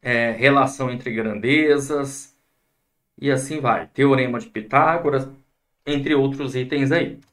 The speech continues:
Informática, para os cargos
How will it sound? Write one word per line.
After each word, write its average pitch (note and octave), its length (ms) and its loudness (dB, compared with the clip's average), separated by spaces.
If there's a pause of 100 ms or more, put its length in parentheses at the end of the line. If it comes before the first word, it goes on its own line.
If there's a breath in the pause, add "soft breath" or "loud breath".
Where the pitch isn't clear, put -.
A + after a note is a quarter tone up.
(840)
Informática, D3+ 960 2 (400)
para A#2+ 200 4
os A2+ 120 -8
cargos A2+ 560 0